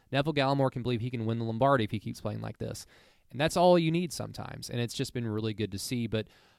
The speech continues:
uh, one thing, Rufus, I don't know if you had the same opinion, um, watching this defense against Texas Tech, but one thing that did kind of worry me,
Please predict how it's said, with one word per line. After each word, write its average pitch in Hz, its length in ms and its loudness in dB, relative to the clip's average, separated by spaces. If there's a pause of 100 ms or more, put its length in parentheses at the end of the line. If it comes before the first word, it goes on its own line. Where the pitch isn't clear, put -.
uh, 113 180 2
one 165 300 2
thing, 147 240 0
Rufus, 123 280 0
I 135 60 2
don't 139 140 -2
know 123 220 4
if 107 180 -6
you 117 220 -2
had 113 140 -2
the 104 80 -4
same 110 220 -4
opinion, 101 560 -6 (120)
um, 101 400 -10 (200)
watching 113 420 -4
this 101 160 -8
defense 104 540 -8
against 104 280 -8
Texas 110 280 -4
Tech, 123 240 0
but 123 140 0
one 147 160 2
thing 170 160 -2
that 123 120 -4
did 127 200 -6
kind 123 160 -6
of 101 60 -6
worry 101 380 -2
me, 165 260 -2